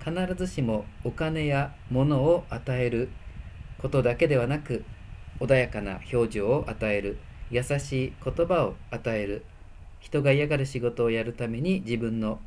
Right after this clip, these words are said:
時間を与える、そういうことも立派な布施波羅蜜ですが、その中に居場所のない人に居場所を与える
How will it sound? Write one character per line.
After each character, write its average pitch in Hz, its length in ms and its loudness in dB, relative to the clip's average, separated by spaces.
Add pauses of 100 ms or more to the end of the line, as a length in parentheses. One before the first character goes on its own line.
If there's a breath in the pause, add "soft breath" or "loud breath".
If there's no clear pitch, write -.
(120)
時 120 140 -2
間 117 300 0
を 107 60 2
与 110 260 -2
え 107 80 2
る、 104 200 -6 (560 loud breath)
そ 170 180 4
う 165 40 8
い 165 80 2
う 160 40 -2
こ 175 120 -4
と 214 120 2
も 120 260 2 (400)
立 113 180 -2
派 120 160 -2
な 117 300 -2
布 120 140 -4
施 135 160 2
波 127 120 -2
羅 131 120 2
蜜 110 440 -4 (720)
で 123 100 -2
す 113 140 -6
が、 110 220 -2 (960 loud breath)
そ 175 160 -4
の 185 100 2
中 190 240 0
に 143 280 0 (560)
居 135 100 4
場 180 120 6
所 208 160 0
の 196 140 2
な 190 160 4
い 165 60 0
人 214 240 0
に - 200 2
居 113 100 -2
場 139 140 2
所 147 220 2
を 131 80 4
与 139 300 0
え 139 40 2
る 135 220 2